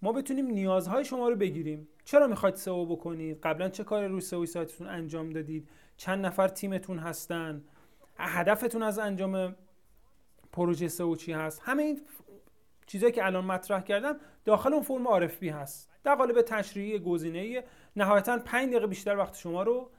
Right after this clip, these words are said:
نمیگیره. وقتی من این فرم آر اف پی رو از سمت شما در-، دریافت بکنم، نهایتاً یکی دو روزه، در قالب اون به شما یه پروپوزال سئو می‌دم بر اساس اون نیازهایی که از شما گرفتم. یه پروپوزال سئو به شما داده می‌شه که م-،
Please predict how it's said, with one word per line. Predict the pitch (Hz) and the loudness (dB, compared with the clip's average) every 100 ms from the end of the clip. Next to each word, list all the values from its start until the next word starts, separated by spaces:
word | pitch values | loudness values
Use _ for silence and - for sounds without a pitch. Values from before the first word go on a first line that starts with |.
| - - - | -20 -20 -6
نمیگیره. | 170 180 151 127 131 135 - _ _ - - - _ _ 233 | 0 0 -2 -10 -14 -18 -20 _ _ -20 -20 -20 _ _ 2
وقتی | 247 349 | 4 4
من | 349 | 2
این | 277 | 2
فرم | 233 226 | -2 0
آر | 220 202 | 2 0
اف | 190 | -2
پی | 294 | 0
رو | |
از | 233 | 0
سمت | 220 185 | 0 -2
شما | 196 196 | -4 -2
در-، | 196 180 - - | 0 0 -2 -2
دریافت | 180 170 170 165 | 0 2 0 -2
بکنم، | 170 - 165 180 | -6 -8 -4 -4
نهایتاً | 254 208 170 160 | -2 0 0 -2
یکی | 165 165 160 156 | -6 -6 -8 -4
دو | 160 | -4
روزه، | 156 147 233 233 202 196 196 - _ _ _ - | -4 -2 0 2 0 -4 -8 -20 _ _ _ 2
در | 220 | 2
قالب | 233 240 247 | 6 8 8
اون | 339 294 | 4 0
به | 247 | 0
شما | 254 | -2
یه | 302 | -4
پروپوزال | 311 220 214 214 202 262 | 4 6 6 4 2 2
سئو | 294 - 202 214 | 2 -2 -2 0
می‌دم | 180 156 151 151 - | 0 -2 -4 -8 -10
بر | - 156 | -4 -2
اساس | 156 233 | 0 0
اون | 233 | 2
نیازهایی | 202 165 156 214 | 2 2 2 0
که | 226 | 2
از | 196 | 0
شما | 170 160 | -2 -6
گرفتم. | 151 143 139 - - - _ - - | -4 -4 -6 -14 -18 -20 _ -20 -4
یه | 294 | 0
پروپوزال | 285 240 214 233 240 | 2 4 4 4 2
سئو | - 233 | 6 6
به | |
شما | 226 196 220 | 6 0 2
داده | 220 190 | 4 4
می‌شه | 240 175 165 160 160 | 0 -4 -4 -4 -4
که | 160 202 | -6 -6
م-، | 226 | -6